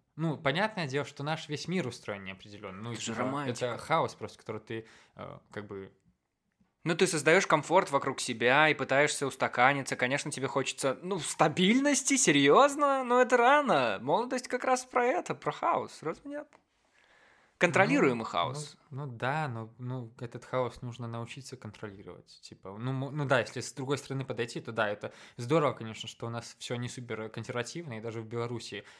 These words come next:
Speaker 1: есть хоть какая-то свобода хотя бы выбора полового партнёра, скажем так.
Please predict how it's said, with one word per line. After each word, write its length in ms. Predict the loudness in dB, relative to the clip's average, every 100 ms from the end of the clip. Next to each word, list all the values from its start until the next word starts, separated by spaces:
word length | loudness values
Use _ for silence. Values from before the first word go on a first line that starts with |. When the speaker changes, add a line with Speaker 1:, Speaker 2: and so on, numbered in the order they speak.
| _
Speaker 1:
есть 260 | -4 -2 -2
хоть 180 | -6 -8
какая-то 400 | -6 -2 -2 -4
свобода 500 | -8 -6 -6 -6 -8
хотя 220 | -12 -12
бы 140 | -8
выбора 560 | -8 -6 -6 -6 -6 -6
полового 380 | -8 -6 -2 -2
партнёра, 400 | -4 -4 -6 -8
скажем 320 | -12 -18 -20
так. 180 | -20 -20